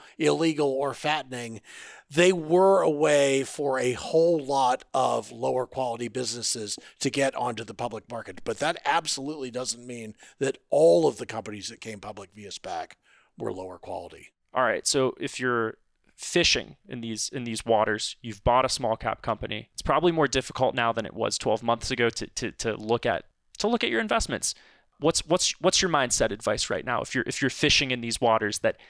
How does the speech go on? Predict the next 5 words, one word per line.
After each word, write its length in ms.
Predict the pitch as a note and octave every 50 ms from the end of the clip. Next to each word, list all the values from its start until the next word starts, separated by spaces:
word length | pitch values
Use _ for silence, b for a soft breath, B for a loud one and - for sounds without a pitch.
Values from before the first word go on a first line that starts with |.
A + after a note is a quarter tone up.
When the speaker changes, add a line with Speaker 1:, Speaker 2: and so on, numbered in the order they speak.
| B B B B
Speaker 2:
institutional 720 | C#3+ B2+ - - - A#2+ - - C3 A2+ - - A#2+ A2
money 400 | G#2 A2 A2 A2 G#2+ G#2 F#2+ - - _ A2+ -
dare 220 | - A#2+ A2+ A2
not 180 | G#2 F#2+ G2 -
enter? 360 | - - - - - -